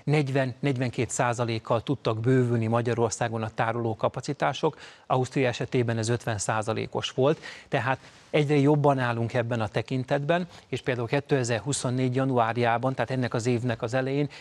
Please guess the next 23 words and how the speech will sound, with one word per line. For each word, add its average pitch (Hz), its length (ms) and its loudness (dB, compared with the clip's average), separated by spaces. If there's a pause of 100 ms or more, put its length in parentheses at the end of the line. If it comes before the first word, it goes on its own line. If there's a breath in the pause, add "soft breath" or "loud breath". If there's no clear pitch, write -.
elindult 127 460 0
egy 123 120 0
olyan 117 280 2
program, 131 500 2 (300 loud breath)
amelynek 123 420 0
segítségével 131 800 0
maximum 123 480 0
öt 123 160 0
millió 120 240 2
forintos 117 540 -2
támogatás 117 640 -2
érhető 120 520 -2
el, 127 320 2 (400 loud breath)
és - 240 -2
ez 180 200 4
is 170 160 0
megcélozza 120 800 2
egyébként 127 600 0
a 135 40 2
tárolókapacitások 117 1300 -2
bővítését 120 800 0
háztartási 120 720 -4
szinten, 143 540 -2